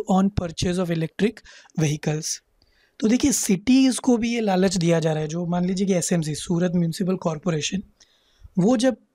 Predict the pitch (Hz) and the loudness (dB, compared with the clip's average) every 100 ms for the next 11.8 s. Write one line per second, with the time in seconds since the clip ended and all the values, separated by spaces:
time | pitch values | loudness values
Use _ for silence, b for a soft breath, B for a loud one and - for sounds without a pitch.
0 | _ _ 180 175 - 220 208 - 175 165 | _ _ 2 2 0 0 -2 0 0 2
1 | 165 170 202 _ _ _ _ _ _ _ | 0 0 -4 _ _ _ _ _ _ _
2 | _ - 165 196 196 185 170 - 190 214 | _ -4 -2 -2 0 0 0 0 0 0
3 | 185 - 214 180 196 208 208 202 202 185 | 0 -2 0 0 0 -2 0 2 2 2
4 | 180 185 180 185 185 180 190 180 175 170 | 2 0 2 2 2 0 -2 -2 -4 -4
5 | 190 185 175 180 226 - B B B B | 2 0 2 0 0 -6 B B B B
6 | B B _ _ _ - _ _ _ _ | B B _ _ _ -20 _ _ _ _
7 | _ _ _ - 165 180 170 175 175 165 | _ _ _ -2 0 0 -2 0 0 0
8 | 160 165 170 - 180 170 165 - 175 - | -2 -2 -4 -2 0 0 -2 -2 -4 -2
9 | 156 143 165 - b b - 226 165 170 | -2 -2 -6 -12 b b -4 -2 0 0
10 | 196 220 240 208 214 214 202 180 208 247 | 2 0 -2 0 2 2 -2 0 0 2
11 | 214 214 220 - 196 196 240 - | 2 2 0 0 2 2 0 -6